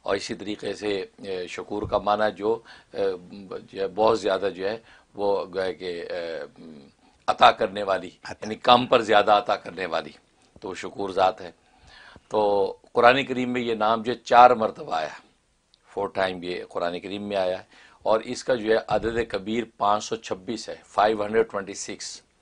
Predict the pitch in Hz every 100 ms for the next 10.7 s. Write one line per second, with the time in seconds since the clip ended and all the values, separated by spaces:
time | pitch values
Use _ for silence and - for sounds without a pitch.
0 | _ _ - - - - 113 113 110 110
1 | 117 120 101 101 - 127 113 110 - 117
2 | - 120 113 104 80 - _ _ 107 101
3 | - 82 - _ _ _ _ - - -
4 | - 110 113 113 113 120 120 110 101 104
5 | 131 117 107 92 92 - - - 104 104
6 | 104 - 120 110 101 101 92 95 - 90
7 | 92 - 104 104 107 101 - 101 90 -
8 | - _ _ _ - - 95 78 - _
9 | _ _ _ _ _ _ _ _ - -
10 | - _ - 117 113 107